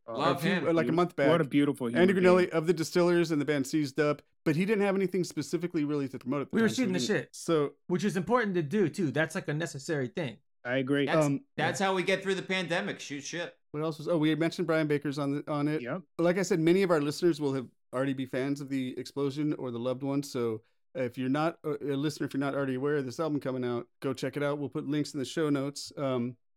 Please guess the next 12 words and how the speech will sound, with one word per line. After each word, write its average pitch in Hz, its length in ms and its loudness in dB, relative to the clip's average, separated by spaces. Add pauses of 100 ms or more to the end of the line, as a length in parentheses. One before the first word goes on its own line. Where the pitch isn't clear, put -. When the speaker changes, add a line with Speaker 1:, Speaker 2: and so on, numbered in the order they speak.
(160)
Speaker 3:
f-, - 80 -16
neither 226 240 2
Phil 247 220 2
and 226 80 0
I 226 80 0
are 180 80 2
really 175 180 2
good 180 120 -2
at 127 60 -4
talking 139 300 -4
about 208 220 -4
music, 208 340 -6